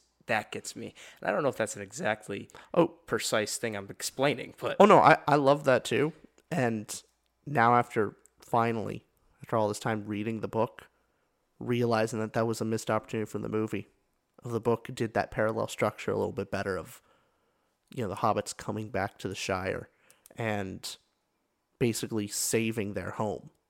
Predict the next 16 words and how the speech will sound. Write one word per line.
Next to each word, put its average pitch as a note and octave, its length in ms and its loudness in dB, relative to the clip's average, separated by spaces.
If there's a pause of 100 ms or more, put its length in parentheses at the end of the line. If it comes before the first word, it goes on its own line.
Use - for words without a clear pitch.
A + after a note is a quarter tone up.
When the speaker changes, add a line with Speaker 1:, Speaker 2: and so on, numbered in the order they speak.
(120)
Speaker 2:
themselves - 800 -6 (360)
without A2 260 2
any A#2+ 200 2
other A2+ 160 2
help G#2+ 280 -2
and F#2+ 120 -10
just - 240 -12 (100)
seeing A2 400 -4
how A2 200 0
far G#2 340 0
they've G2 260 -6
grown G#2 460 -4 (400)
and G#2+ 140 -4
how G#2+ 220 0
much G#2 440 -2
of F#2 220 -4